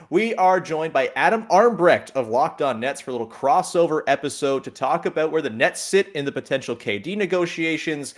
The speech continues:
Do they find themselves in a position of power or weakness based on the fact that they have the two disgruntled superstars who have thrown their <laughs> franchise into disarray?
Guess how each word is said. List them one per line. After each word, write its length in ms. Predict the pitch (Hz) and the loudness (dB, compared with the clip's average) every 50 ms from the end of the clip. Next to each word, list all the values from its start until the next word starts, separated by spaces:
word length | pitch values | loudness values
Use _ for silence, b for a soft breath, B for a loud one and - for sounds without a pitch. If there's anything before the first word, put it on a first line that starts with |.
| B B B B _ | B B B B _
Do 120 | 123 123 | -6 -2
they 120 | 127 131 120 | -2 -2 -2
find 280 | - - 127 135 139 | 0 0 0 2 2
themselves 460 | 135 127 113 - - 139 131 131 123 120 | 0 -4 -4 -2 0 2 2 2 0 -4
in 80 | 120 | -8
a 60 | 117 | -8
position 420 | - - 110 120 123 117 - 127 120 | -8 -8 -8 -8 -6 -8 -8 -8 -8
of 180 | 107 104 - | -8 -10 -6
power 360 | - 131 135 143 151 156 160 147 | -2 2 2 4 6 6 6 6
or 180 | 127 120 110 | 6 4 4
weakness 480 | 113 131 190 220 220 - 196 202 190 196 | 2 2 -2 -2 -2 0 0 0 0 0
based 320 | - - 131 131 - - | 0 0 0 0 0 -2
on 100 | 135 123 | -2 -2
the 80 | 127 120 | -2 -2
fact 320 | - 143 139 139 135 - | 2 4 4 4 4 0
that 160 | 127 123 117 | -6 -6 -2
they 140 | - 135 135 | 0 2 2
have 320 | 120 131 147 170 165 135 135 | 4 4 4 4 2 0 -4
the 80 | 151 | -6
two 240 | 151 - 180 180 180 | -4 -2 -4 -4 0
disgruntled 500 | 165 175 170 - 185 180 175 175 175 160 | -2 -2 0 2 2 2 2 2 -4 -4
superstars 720 | - 220 - - 208 175 - - 131 127 135 143 156 147 - | -4 -6 -4 0 0 0 0 2 4 4 6 6 4 2 -2
who 100 | 156 131 | -8 -2
have 280 | 127 147 143 - - B B B B B | 2 2 2 2 0 B B B B B
thrown 380 | - - 110 120 143 170 165 | -12 -2 2 4 4 4 4
their 140 | 170 185 160 | 2 0 0
<laughs> 0 | |
franchise 640 | - - 180 165 190 190 - 185 156 156 143 123 127 | 2 2 2 2 2 2 2 4 4 6 4 4 0
into 320 | 147 151 135 - - 151 | -4 -4 -4 -6 -6 -4
disarray? 720 | 127 139 147 139 - - 139 139 175 202 202 202 196 175 | -2 -2 -2 -2 -2 -4 0 4 6 6 8 6 4 2